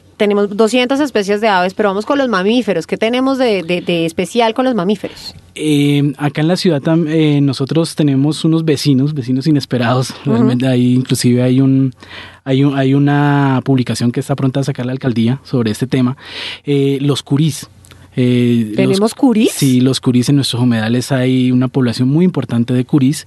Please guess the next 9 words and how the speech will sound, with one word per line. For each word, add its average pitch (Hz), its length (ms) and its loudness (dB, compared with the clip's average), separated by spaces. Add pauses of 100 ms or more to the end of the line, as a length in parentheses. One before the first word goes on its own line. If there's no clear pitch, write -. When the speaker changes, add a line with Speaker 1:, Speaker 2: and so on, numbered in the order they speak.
Speaker 1:
Pastor 180 260 -4
Mesa 160 220 -2
Junior. 151 260 -4
Speaker 2:
Sí, - 240 -4
Speaker 1:
Ya, 123 80 2
pues. 123 160 0 (220)
Speaker 2:
esto, 120 560 -2
Speaker 1:
<laughs> - 40 -20
Speaker 2:
que, 123 640 0